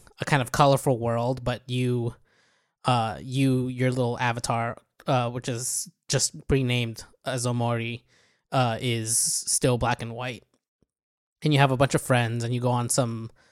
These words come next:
like, uh, adventures that are like, "We're gonna play hide and seek with these monsters," and things like that. And you, you start to get a vibe of, like, is this, it feels very Undertale adjacent in a way.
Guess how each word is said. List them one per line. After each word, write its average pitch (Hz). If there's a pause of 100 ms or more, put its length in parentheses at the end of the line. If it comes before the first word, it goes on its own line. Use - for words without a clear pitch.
(180)
like, 120 (360)
uh, 120
adventures 117
that 120
are 113
like, 117 (680)
"We're 147
gonna 156
play 156
hide 156
and 156
seek 175
with 117 (140)
these 143
monsters," 123
and 117
things 120
like 117
that. 117 (720)
And 160
you, 175
you 185
start 285
to -
get 220
a 160
vibe 135
of, 127
like, 120 (680)
is 165
this, - (560)
it -
feels 220
very 147
Undertale 131
adjacent 120
in 123
a 123
way. 135